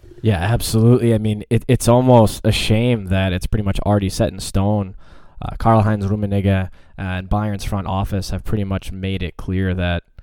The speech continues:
Bayern is not going to be activating, uh, Coutinho's permanent buyout clause. And in a sense, I wonder if that's almost psychologically worked, uh, to his favor, you know, 'cause he's just, he just kind of on,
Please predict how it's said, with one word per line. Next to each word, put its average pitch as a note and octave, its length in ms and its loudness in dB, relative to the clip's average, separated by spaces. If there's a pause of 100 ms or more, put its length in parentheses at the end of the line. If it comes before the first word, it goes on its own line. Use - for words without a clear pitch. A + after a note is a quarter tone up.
(340)
Bayern G#2 280 -2
is F#2+ 100 -6
not F#2+ 140 -4
going F#2+ 120 -6
to F2+ 60 -8
be F#2 80 -2
activating, F2+ 760 -6 (440)
uh, - 160 -16
Coutinho's G#2+ 580 0
permanent G#2 460 0
buyout F#2 480 0
clause. F#2 440 0
And F#2 220 -8 (800)
in E3+ 160 2
a C3 80 0
sense, C3 580 -4
I A2 120 4
wonder D3 440 4
if A#2 140 4
that's A2 300 2
almost A#2 540 4
psychologically G#2 880 0
worked, G2+ 560 -4 (140)
uh, C2+ 260 -10
to - 140 -2
his A#2+ 260 0
favor, G2+ 600 -2 (340)
you G#2 80 -6
know, G2+ 80 0
'cause G#2+ 120 -2
he's G2+ 140 0
just, A2 200 2
he B2 160 2
just - 240 0
kind B2 280 2
of G#2+ 220 2
on, G#2 560 -2